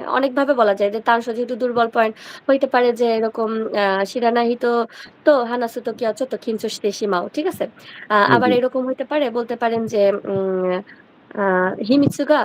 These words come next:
Speaker 1: আনো, কাকু সুরু কোতো গা দেকি নাই দেসু।" মানে আ, সিক্রেটটাকে আপনি হাইড করতে পারেন না। আবার এরকম হইতে পারে যে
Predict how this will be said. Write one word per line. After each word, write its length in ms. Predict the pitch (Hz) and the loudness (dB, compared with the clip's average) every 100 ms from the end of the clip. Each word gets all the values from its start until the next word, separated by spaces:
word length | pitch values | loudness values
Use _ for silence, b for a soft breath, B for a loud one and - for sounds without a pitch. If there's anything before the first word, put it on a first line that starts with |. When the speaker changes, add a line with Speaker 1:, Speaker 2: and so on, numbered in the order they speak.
| - | -2
Speaker 1:
আনো, 240 | 208 202 196 | -6 -4 -4
কাকু 220 | - 247 254 | -4 -4 -2
সুরু 220 | 277 247 | -2 0
কোতো 200 | 240 240 | -2 -2
গা 100 | 254 220 | -2 0
দেকি 260 | 196 226 | -2 0
নাই 140 | 208 190 | 0 0
দেসু।" 240 | 190 185 - | -4 -10 -6
মানে 180 | 214 214 214 B B - | -2 0 -2 B B -2
আ, 120 | 208 190 185 - 208 | 0 2 0 -2 -2
সিক্রেটটাকে 520 | - - 294 285 277 | -2 2 0 2 -2
আপনি 220 | 277 294 285 175 | -2 0 0 0
হাইড 260 | 196 226 - | 0 -2 -2
করতে 220 | 233 226 | -4 -2
পারেন 280 | 202 185 185 | -2 0 -2
না। 120 | 180 - B B B - | -6 -10 B B B 0
আবার 200 | 240 247 | 2 4
এরকম 280 | 247 254 254 | 2 0 0
হইতে 220 | 262 254 | 0 -2
পারে 220 | 277 285 226 | -2 0 -2
যে 200 | 202 | -2